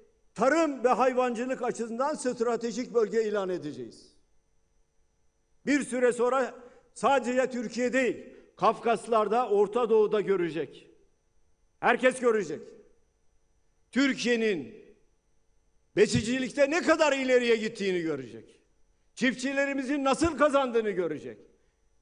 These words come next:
Ele muhtaç olmadığını herkes gö-, görecek. Bunu yapacağız. Mazotu bedava vereceğimizi, ötebesiz, affedersiniz, ötebesiz vereceğimizi söyledim. Yine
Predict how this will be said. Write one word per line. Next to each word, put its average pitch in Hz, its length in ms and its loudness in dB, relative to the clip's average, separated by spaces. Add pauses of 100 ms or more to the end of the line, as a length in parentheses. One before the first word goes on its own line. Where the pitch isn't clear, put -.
(1000)
Ele 254 240 4
muhtaç 269 440 0
olmadığını 269 840 -2 (520)
herkes 220 440 -2
gö-, 165 280 -4
görecek. 139 640 -12 (320)
Bunu 185 140 -2
yapacağız. 127 640 -8 (600)
Mazotu 220 500 0
bedava 196 380 0
vereceğimizi, 139 760 -6
ötebesiz, 160 580 -6
affedersiniz, 131 600 -8
ötebesiz 160 540 -8
vereceğimizi 135 680 -8 (240)
söyledim. 143 520 -4 (420)
Yine 214 640 -4